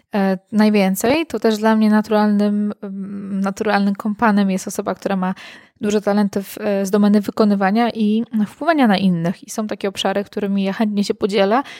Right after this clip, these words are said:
które chętnie komuś oddam, bo jemu to wyjdzie zdecydowanie lepiej, szybciej i będzie miał z tego dużą przyjemność. I w drugą stroną. I ostatni punkt, o którym chciałam wam powiedzieć,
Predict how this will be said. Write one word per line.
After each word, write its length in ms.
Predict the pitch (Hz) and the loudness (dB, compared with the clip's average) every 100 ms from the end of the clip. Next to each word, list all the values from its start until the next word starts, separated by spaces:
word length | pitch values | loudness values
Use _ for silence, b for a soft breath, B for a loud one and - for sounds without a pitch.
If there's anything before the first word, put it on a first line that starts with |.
| B B | B B
które 360 | - 208 196 196 | -8 -2 0 0
chętnie 360 | 226 208 214 | 0 -2 -4
komuś 400 | 202 202 196 196 | -4 0 0 0
oddam, 380 | 190 196 226 233 | -2 0 0 2
bo 100 | 214 | 2
jemu 180 | 202 208 | 0 -2
to 100 | 214 | -2
wyjdzie 240 | 214 208 | -2 -2
zdecydowanie 540 | 208 202 220 214 208 202 | -4 -8 -8 -2 2 2
lepiej, 400 | 196 233 254 285 _ | 2 0 0 -2 _
szybciej 540 | - 233 - 254 285 277 B B - | -8 -8 -4 -2 -2 -4 B B -6
i 180 | 226 226 | -4 -2
będzie 180 | 226 | 0
miał 160 | 233 233 | 0 -2
z 40 | |
tego 160 | 240 233 | -2 -4
dużą 220 | 226 247 | -2 -2
przyjemność. 720 | - 392 302 185 190 - - _ _ - | -2 -2 -2 -2 -4 -10 -16 _ _ -2
I 80 | 240 | 0
w 40 | 233 | 2
drugą 260 | 240 220 | 2 2
stroną. 440 | 208 190 180 170 175 B B B B _ _ _ _ | 0 -4 -6 -8 -14 B B B B _ _ _ _
I 120 | 254 | -10
ostatni 460 | 226 - 254 - 247 | -8 -2 -2 0 -4
punkt, 460 | - 233 214 - 190 | -2 -2 -2 -4 -10
o 20 | |
którym 280 | - 196 190 | -4 -2 -2
chciałam 300 | - 196 196 | -4 -6 -6
wam 160 | 185 | -10
powiedzieć, 720 | 202 190 185 175 226 - - | -8 -6 -4 -6 -8 -10 -14